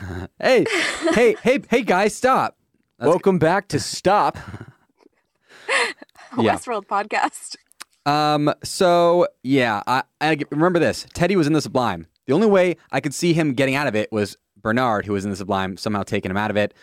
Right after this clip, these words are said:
Speaker 1: I don't see how else anybody could have gotten that Teddy Flood data, I think. Teddy is Bernard.
Speaker 2: So do you think Bernard is Bernard still?
Speaker 1: Yeah.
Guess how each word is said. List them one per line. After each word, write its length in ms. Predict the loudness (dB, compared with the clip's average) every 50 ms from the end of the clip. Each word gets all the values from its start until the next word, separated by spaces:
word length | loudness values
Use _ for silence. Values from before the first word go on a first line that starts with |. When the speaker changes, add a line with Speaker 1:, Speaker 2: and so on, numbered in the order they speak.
| _ _ _
Speaker 1:
I 40 | -4
don't 100 | -4 -2
see 120 | -2 -4
how 200 | -4 -2 -2 0
else 420 | 0 0 0 0 -2 -6 -12 -16 -18 _ _ _ _ _ -2
anybody 360 | -2 0 2 2 2 2 2
could 140 | 0 0 -2
have 80 | 0
gotten 260 | 0 0 0 0 0 -2
that 160 | -2 -4 -2
Teddy 240 | -2 -2 -2 -2 -2
Flood 320 | 0 0 2 2 2 0
data, 380 | 0 0 0 2 0 0 -2 -4 -10 -20 -14 -6
I 140 | -6 -6
think. 380 | -4 -2 -4 -4 -4 -6 -10 _ _ _ _ _ _ _ _ _ _ _ _ _ _ _ _ _ _ -4
Teddy 300 | -4 -4 -4 -8 -12 _ _ _ _ _ _ _ _ _
is 320 | -6 -6 -6 -6 -6 -10 -18 _ _ _ _
Bernard. 320 | -8 -8 -8 -10 -14 -18 _ _ _ _ -20 -20 -6
Speaker 2:
So 120 | -4 -2 0
do 80 | 0
you 80 | 0 -2
think 260 | 0 -2 -4 -4 -4
Bernard 520 | -10 -6 -4 -2 0 0 0 0 2 2 0
is 140 | 0 -2
Bernard 380 | -2 -2 0 2 2 0 -2 -4
still? 300 | -6 -2 0 0 0 0 0
Speaker 1:
Yeah. 140 | -2 -4